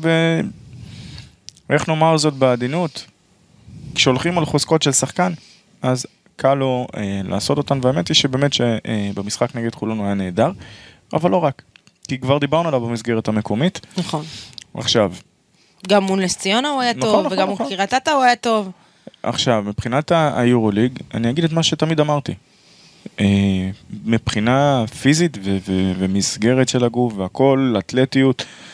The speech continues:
Speaker 1: זה שחקן יורוליג לכל דבר. עכשיו,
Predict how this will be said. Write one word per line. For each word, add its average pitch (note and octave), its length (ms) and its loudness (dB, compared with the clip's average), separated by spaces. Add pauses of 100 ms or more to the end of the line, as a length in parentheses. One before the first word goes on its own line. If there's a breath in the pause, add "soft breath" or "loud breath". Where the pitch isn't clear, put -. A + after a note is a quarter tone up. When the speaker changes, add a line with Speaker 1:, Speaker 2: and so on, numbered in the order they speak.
(320 loud breath)
Speaker 1:
זה G#2+ 60 -6
שחקן B2+ 440 -4
יורוליג A2+ 380 -4
לכל F#2+ 280 -4
דבר. G#2 260 0 (1400 soft breath)
עכשיו, F#2+ 360 0